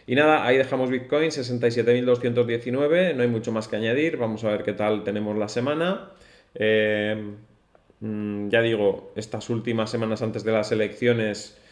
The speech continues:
eh, el mercado no creo que esté para subir más, mm, más bien hay ganas de corrección, solo que no lo dejan.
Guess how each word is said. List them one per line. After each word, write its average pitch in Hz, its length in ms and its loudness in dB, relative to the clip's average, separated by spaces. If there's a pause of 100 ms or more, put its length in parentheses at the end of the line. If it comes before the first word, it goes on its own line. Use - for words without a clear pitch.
(420)
eh, 104 760 0
el 104 80 -2
mercado 113 380 2
no 113 160 2
creo 120 160 4
que 113 60 0
esté 113 180 -2
para 101 240 -2
subir 107 280 -2
más, 151 540 -2 (500)
mm, 98 560 -12
más 107 200 -4
bien 110 160 2
hay 113 140 2
ganas 110 300 0
de 104 240 0
corrección, 135 840 -2 (380)
solo 101 260 -6
que 98 80 -4
no 107 100 -2
lo 107 140 2
dejan. 139 400 -2